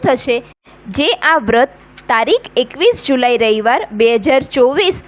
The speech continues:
અષાઢ પૂર્ણિમાના દિવસે સમાપ્ત થશે. ગૌરી વ્રત અથવા મોડાકાત વ્રતની પૂજા વિધિ. અષાઢ સુદ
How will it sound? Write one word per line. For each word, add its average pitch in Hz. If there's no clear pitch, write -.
અષાઢ 339
પૂર્ણિમાના 247
દિવસે 220
સમાપ્ત 480
થશે. -
ગૌરી 285
વ્રત 277
અથવા 226
મોડાકાત 262
વ્રતની 247
પૂજા 247
વિધિ. 190
અષાઢ 359
સુદ 285